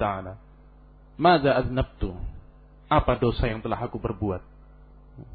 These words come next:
Melihat Rasulullah tidak mau masuk ke rumah, tidak mau masuk ke dalam rumah dan hanya sekedar berdiri di depan pintu.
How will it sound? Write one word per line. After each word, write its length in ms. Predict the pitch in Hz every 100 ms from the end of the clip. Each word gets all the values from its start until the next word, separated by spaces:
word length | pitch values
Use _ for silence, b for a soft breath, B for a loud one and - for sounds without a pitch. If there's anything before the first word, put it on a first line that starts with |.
| - - - - - - 110
Melihat 320 | 104 117 -
Rasulullah 560 | 117 - 110 123 120
tidak 240 | 123 120 104 113
mau 240 | 131 160
masuk 320 | 127 - -
ke 80 | 127
rumah, 320 | 120 95 - - - - - - - - - -
tidak 240 | 107 104
mau 160 | 107 135
masuk 400 | 127 107 127 120
ke 80 | 110
dalam 240 | 135 175 - - -
rumah 400 | - 110 117 143 135
dan 160 | 123 104
hanya 240 | 117 117
sekedar 400 | - 120 127 120
berdiri 560 | - 117 127 127 104 95
di 160 | 110
depan 320 | 135 - 110 107
pintu. 400 | 110 98 95